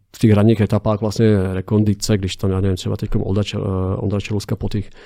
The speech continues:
po zranění achilovky, tak, eh, jsme nejdřív chodili. Jedná se vlastně o vákuové běhátko, mm, pod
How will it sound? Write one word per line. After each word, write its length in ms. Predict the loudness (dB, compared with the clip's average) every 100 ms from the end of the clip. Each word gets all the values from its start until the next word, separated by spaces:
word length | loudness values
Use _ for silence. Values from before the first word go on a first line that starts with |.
| -20 -18 -6
po 100 | -2
zranění 360 | 0 2 2
achilovky, 460 | 0 -2 -4 -2 -2
tak, 200 | 0 2
eh, 340 | 2 4 2
jsme 200 | 0 2
nejdřív 220 | 2 2
chodili. 360 | 0 0 0 -2 -6 _ -20 -20 -20 -20 -14 -4
Jedná 160 | -2
se 120 | 0 0
vlastně 300 | 0 2 4
o 100 | 4
vákuové 640 | 2 0 2 4 4 0 -4
běhátko, 720 | -2 0 0 -2 0 2 0 -2
mm, 1040 | -8 -12 -12 -12 -12 -14 -18 -18 -18 -20 -20 _ _ _
pod 220 | -10 -6